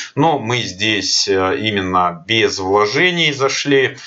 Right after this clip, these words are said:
и тестируем эту программу. А, сейчас у меня накопился на текущем, вот эти триальные два робота мне накопили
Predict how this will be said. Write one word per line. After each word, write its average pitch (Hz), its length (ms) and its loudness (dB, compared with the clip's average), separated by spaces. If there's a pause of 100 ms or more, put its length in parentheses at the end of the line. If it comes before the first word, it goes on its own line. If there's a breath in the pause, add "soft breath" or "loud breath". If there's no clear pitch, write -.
(240 loud breath)
и 170 240 4
тестируем 117 640 0
эту 98 240 -4
программу. 98 880 -2
А, 101 360 0
сейчас 131 500 -2
у 107 60 -6
меня 110 240 -2
накопился 104 640 -2
на 107 300 0
текущем, 101 640 -2
вот 101 180 2
эти 98 180 0
триальные 95 560 -2
два 101 240 0
робота 95 520 -2
мне 101 380 0
накопили 95 760 -4